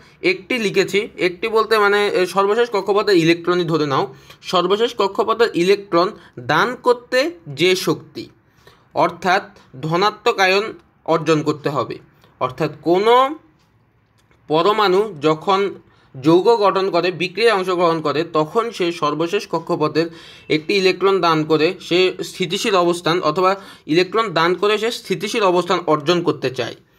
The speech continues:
এই যে স্থিতিশীল অবস্থান অর্জন করতে চায়, সেই জন্য এই ইলেকট্রনটি যখন সে দান করে, এই বের করে দিতে অনেক শক্তির প্রয়োজন হয়, সেই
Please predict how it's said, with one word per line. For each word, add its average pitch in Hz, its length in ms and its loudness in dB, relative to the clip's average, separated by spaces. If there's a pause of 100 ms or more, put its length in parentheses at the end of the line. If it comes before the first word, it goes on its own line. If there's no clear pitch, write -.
(220)
এই 151 80 -4
যে 170 140 2
স্থিতিশীল 185 500 0
অবস্থান 202 260 0 (140)
অর্জন 165 260 -2 (100)
করতে 208 240 -2 (160)
চায়, 139 220 0 (500)
সেই 180 240 2
জন্য 214 200 -2 (480)
এই 156 100 4 (140)
ইলেকট্রনটি 196 420 -2 (100)
যখন 190 220 -2
সে 202 80 0
দান 147 260 0 (120)
করে, 175 160 2 (160)
এই 156 120 0
বের 170 260 0 (100)
করে 220 140 0
দিতে 180 240 -2 (220)
অনেক 165 200 -2 (140)
শক্তির 190 440 -2
প্রয়োজন 143 360 2
হয়, 117 120 -2 (140)
সেই 190 160 0